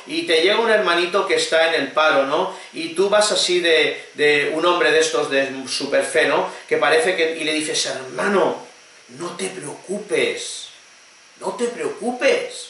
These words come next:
Dios proveerá". Y te queda más ancho que largo. Lo que deberías de decirle, "Mira, Dios proveerá y lo va a hacer a través de mí". Ese sería el segundo paso que tendrías que hacer,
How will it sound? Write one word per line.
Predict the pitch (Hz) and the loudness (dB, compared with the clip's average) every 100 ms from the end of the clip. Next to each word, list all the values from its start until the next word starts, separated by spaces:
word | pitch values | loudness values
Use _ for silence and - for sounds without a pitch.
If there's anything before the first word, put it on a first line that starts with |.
| - - - - - - - | -20 -20 -20 -20 -20 -20 -18
Dios | 147 147 269 285 285 - - - - - - | -6 2 4 4 0 -4 -12 -20 -20 -20 -16
proveerá". | 123 - 120 - - - - - - - - - - - - - - | -12 -10 -10 -10 -8 -6 -6 -8 -14 -20 -20 -20 -20 -20 -20 -20 -6
Y | 185 | -2
te | 196 196 | 0 2
queda | 269 311 | 4 4
más | 320 - 254 | 4 2 2
ancho | - 240 | 2 2
que | 202 | 4
largo. | 220 - - - - - | 4 4 4 2 -2 -10
Lo | 147 185 | 2 2
que | 185 | 4
deberías | 190 220 277 277 | 4 4 6 6
de | |
decirle, | 262 240 262 247 | 4 4 2 0
"Mira, | 208 185 135 - - - | 2 2 2 0 -8 -14
Dios | 135 233 247 | -2 0 2
proveerá | 262 233 220 247 277 | 4 6 6 4 4
y | 170 | 4
lo | 180 | 4
va | 220 | 4
a | |
hacer | 233 226 | 4 2
a | 202 | 4
través | 160 170 170 | 4 2 2
de | 156 | -2
mí". | 147 - | -4 -6
Ese | - 214 | -4 -2
sería | - 185 208 214 | 2 4 4 4
el | |
segundo | - 160 175 165 | 2 0 2 0
paso | 160 160 180 | 2 2 0
que | - | -4
tendrías | - 135 - | -4 -6 -2
que | |
hacer, | - 302 - - | 0 2 2 -2